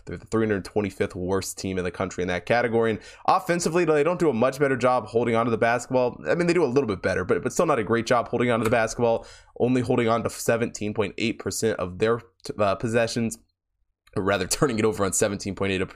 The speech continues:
their possessions, um, a hundred twenty-seventh in the country for Illinois in that category. Houston doing the better job here, only turning it over on sixteen point nine percent of theirs,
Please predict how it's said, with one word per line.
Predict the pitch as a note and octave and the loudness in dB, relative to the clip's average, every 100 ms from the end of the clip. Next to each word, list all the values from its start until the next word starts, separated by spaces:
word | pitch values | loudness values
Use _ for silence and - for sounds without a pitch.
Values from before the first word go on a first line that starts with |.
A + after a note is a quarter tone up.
| - | -2
their | F#2+ | -2
possessions, | - F2+ F#2 - G2 - - - - | -2 -4 -4 -4 -8 -10 -16 -16 -4
um, | G2 G#2 F#2+ | 0 2 2
a | F#2+ | 2
hundred | B2+ B2 G#2+ | 2 2 0
twenty-seventh | A#2 G#2+ A2 G#2 G#2+ | -2 0 -2 -2 -4
in | |
the | F#2+ | -6
country | - G2 G#2 G2 - - _ | -6 -4 -2 -4 -6 -14 _
for | D3 B2+ | 0 2
Illinois | A2 G2+ G2 | 2 2 2
in | F#2+ | 2
that | A#2+ C#3 | 2 0
category. | C3+ B2+ B2 A#2+ A2+ | 2 2 2 2 0
Houston | C#3 C3 A#2 | -2 0 0
doing | A#2 | 0
the | A2 | 2
better | A2 G#2 | 2 2
job | G#2 G#2 | 0 -2
here, | - G2+ G2+ | -2 0 0
only | G2+ G2 | 0 -4
turning | - G2 | -4 -4
it | F2+ | -2
over | F#2 F2+ | -2 -4
on | |
sixteen | F2 G#2+ F2+ - F2 | -4 -6 -6 -8 -10
point | - D#2 | -6 -6
nine | F2 E2+ | -6 -6
percent | - - F2+ | -8 -8 -6
of | |
theirs, | F2+ F#2+ F#2+ | -2 -2 -2